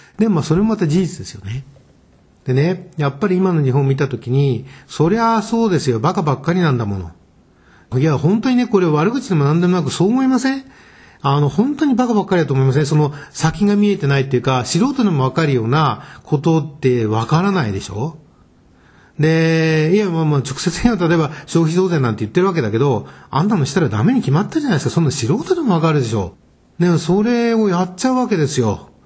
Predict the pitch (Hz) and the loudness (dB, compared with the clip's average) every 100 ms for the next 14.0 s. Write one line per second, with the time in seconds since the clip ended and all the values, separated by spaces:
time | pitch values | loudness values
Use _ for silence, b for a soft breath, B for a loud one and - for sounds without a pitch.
0 | b 156 143 165 160 151 156 147 135 156 | b -2 0 2 2 0 2 2 2 2
1 | 160 165 143 123 107 104 117 151 151 120 | 2 2 0 0 -4 -4 0 0 2 0
2 | 143 160 143 - - 104 107 - 85 85 | 2 0 -2 -8 -6 -6 -6 -8 -10 -10
3 | 101 180 B B B B 208 202 160 113 | -6 -6 B B B B -2 0 0 0
4 | 113 - 127 131 208 143 233 330 269 143 | -2 -2 -4 -2 -2 -2 -2 0 0 0
5 | - 110 95 85 - _ _ - 170 147 | 0 -2 -2 -8 -20 _ _ -4 -2 0
6 | 175 208 123 127 262 156 202 285 185 156 | 0 0 -4 -2 -2 0 0 0 0 0
7 | 208 160 117 107 101 170 202 - 185 120 | 0 -2 -4 -6 -2 -2 -2 -2 0 -2
8 | - b b b 233 262 156 202 202 143 | -6 b b b -2 0 0 0 0 -2
9 | 120 127 208 - 113 113 117 90 - 80 | -2 0 -2 -2 -6 -4 -4 -4 -8 -14
10 | 82 _ _ _ _ _ _ _ _ 190 | -16 _ _ _ _ _ _ _ _ -2
11 | 220 277 190 135 131 127 - 180 175 - | 0 0 0 2 2 0 0 0 0 -6
12 | 107 - 196 208 147 123 147 226 262 160 | -10 -2 0 0 0 0 0 0 0 -2
13 | 110 95 101 127 156 294 254 190 156 117 | -4 -4 -4 -4 -2 0 0 2 0 -2